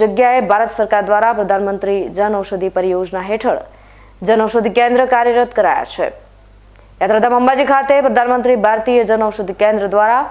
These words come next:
આ જન ઔષધિ દિવસની ઉજવણી કરવામાં આવી હતી, જેમાં મોટી સંખ્યામાં લોકો ઉપસ્થિત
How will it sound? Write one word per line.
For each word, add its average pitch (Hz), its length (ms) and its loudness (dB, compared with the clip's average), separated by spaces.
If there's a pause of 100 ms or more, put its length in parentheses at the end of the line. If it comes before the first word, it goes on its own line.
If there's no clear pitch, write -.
(380)
આ 185 180 2
જન 262 240 2
ઔષધિ 262 320 0
દિવસની 240 400 0
ઉજવણી 214 400 -2
કરવામાં 202 400 0
આવી 185 160 -10
હતી, - 240 -16 (1300)
જેમાં 202 200 0
મોટી 226 260 0
સંખ્યામાં 277 480 2
લોકો 240 240 2
ઉપસ્થિત 240 340 -4